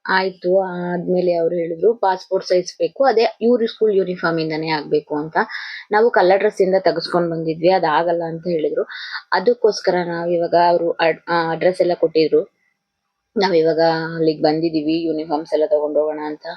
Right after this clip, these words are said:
ಇನ್ನ ಸ್ಕೂಲೇ ಸ್ಟಾರ್ಟ್ ಆಗೋದು ಎರಡ್ ತಿಂಗಳಿದೆ, ಅದಕ್ಕಿಂತ ಮುಂಚೆನೆ ಯೂನಿಫಾರ್ಮ್ಸ್ ಎಲ್ಲ ತಗೊಂಡು ಈಗ ಫೋಟೋ ಕ್ಲಿಕ್ ಮಾಡಿ ಅವ್ರಿಗೆ ಕೊಡ್ಬೇಕು.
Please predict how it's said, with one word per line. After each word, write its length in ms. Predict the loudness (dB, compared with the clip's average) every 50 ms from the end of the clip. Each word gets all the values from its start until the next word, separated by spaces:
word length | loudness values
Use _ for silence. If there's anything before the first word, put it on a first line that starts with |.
| -16 -18 -20 -18 -18 -18 -14 _ -4
ಇನ್ನ 120 | -2 -2 -2
ಸ್ಕೂಲೇ 340 | -4 -2 0 2 2 2 2
ಸ್ಟಾರ್ಟ್ 300 | 2 2 2 2 4 2
ಆಗೋದು 260 | 2 2 0 0 0
ಎರಡ್ 320 | 2 2 0 -2 -4 -6
ತಿಂಗಳಿದೆ, 340 | -6 -2 -2 0 0 0 0
ಅದಕ್ಕಿಂತ 500 | 0 -2 -4 -8 -8 -8 -8 -8 -6 -4
ಮುಂಚೆನೆ 560 | -4 -4 -4 -4 -6 -4 -4 -4 -2 -2 -2
ಯೂನಿಫಾರ್ಮ್ಸ್ 520 | -2 -4 -4 -6 -6 -6 -6 -6 -4 -2 -2
ಎಲ್ಲ 180 | -2 0 0 0
ತಗೊಂಡು 500 | 0 0 0 -2 -2 -2 -2 -2 -4 -4 -8 -14 -14 -16 -8 _ -6
ಈಗ 80 | -2 0
ಫೋಟೋ 280 | 2 2 4 4 2 2
ಕ್ಲಿಕ್ 240 | 2 0 0 0 _ -2
ಮಾಡಿ 200 | 0 2 2 2
ಅವ್ರಿಗೆ 220 | 0 -2 -6 -6
ಕೊಡ್ಬೇಕು. 720 | _ -4 -4 -2 -2 -2 -2 -2 -2 -2 -2 -2 -4 -8